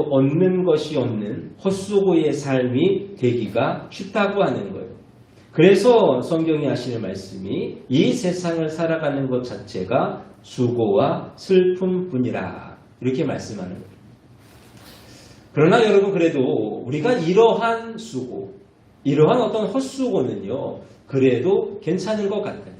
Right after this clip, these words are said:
그럼 우리가 정말로 열심히 살아갑니다. 특별히 하나님 앞에서 살아가요. 우리의 신앙을 가지고, 우리의 믿음을 가지고 열심히 살아가요.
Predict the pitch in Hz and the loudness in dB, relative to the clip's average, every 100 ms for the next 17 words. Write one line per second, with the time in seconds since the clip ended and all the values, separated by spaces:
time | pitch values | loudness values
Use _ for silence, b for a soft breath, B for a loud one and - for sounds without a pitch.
0 | - - - - _ _ _ _ _ - | -20 -20 -20 -20 _ _ _ _ _ -20
1 | - - - - - - - B B B | -20 -20 -20 -20 -20 -20 -20 B B B
2 | B B - 214 277 208 220 214 - 175 | B B 0 4 4 4 4 4 4 4
3 | 185 180 180 147 151 - - - 208 214 | 6 6 6 6 6 6 2 -4 -4 -4
4 | 202 202 196 135 120 113 104 101 101 - | -2 -2 0 0 -4 -6 -6 -6 -8 -12
5 | - - 190 190 165 160 160 233 233 214 | -16 -10 -2 4 4 4 0 -2 -2 -2
6 | 208 196 127 135 196 202 220 202 190 190 | -4 -6 -8 -8 -4 -4 -2 -4 -2 -2
7 | 170 98 - - - - _ - _ _ | -2 -4 -8 -12 -20 -20 _ -20 _ _
8 | b b - 156 247 285 - 277 254 240 | b b 0 2 4 2 0 2 4 4
9 | 233 226 202 214 196 214 180 175 196 262 | 4 4 2 -2 -2 2 2 0 -2 0
10 | 269 240 196 202 214 214 160 190 180 - | 0 2 0 -2 -2 2 2 2 -2 -6
11 | 262 262 - 302 - - | -4 -2 -2 -4 -4 -8